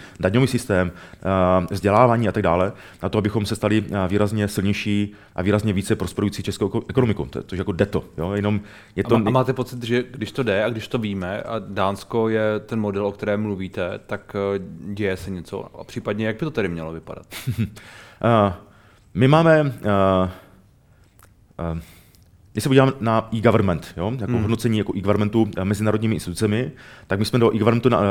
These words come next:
Speaker 1: na-, nainvest-, na-, nainvestovali desítky miliard korun, ale jsme, eh, podle Světové banky na úrovni Běloruska, jo. To schopnost vládnutí e-governmentu je vlastně špatná. A, a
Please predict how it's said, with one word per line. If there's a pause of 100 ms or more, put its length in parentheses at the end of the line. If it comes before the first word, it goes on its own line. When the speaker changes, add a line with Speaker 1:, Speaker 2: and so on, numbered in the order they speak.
(120)
Speaker 1:
na-, (100)
nainvest-,
na-,
nainvestovali
desítky
miliard
korun, (440)
ale
jsme,
eh, (280)
podle
Světové
banky
na
úrovni
Běloruska, (140)
jo.
To
schopnost
vládnutí (260)
e-governmentu
je
vlastně
špatná. (540)
A, (520)
a